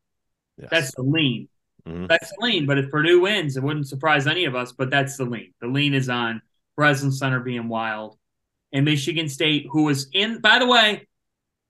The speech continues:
Speaker 2: Friday night in college hoops was very, very overlooked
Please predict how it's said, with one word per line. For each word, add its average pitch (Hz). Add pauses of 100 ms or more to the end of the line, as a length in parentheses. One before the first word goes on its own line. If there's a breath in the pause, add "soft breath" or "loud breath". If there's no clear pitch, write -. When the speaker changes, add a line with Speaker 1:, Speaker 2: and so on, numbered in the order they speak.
(340)
Speaker 2:
Friday 302
night 240 (160)
in 196
college 233
hoops 196
was 151
very, 202
very 190
overlooked 170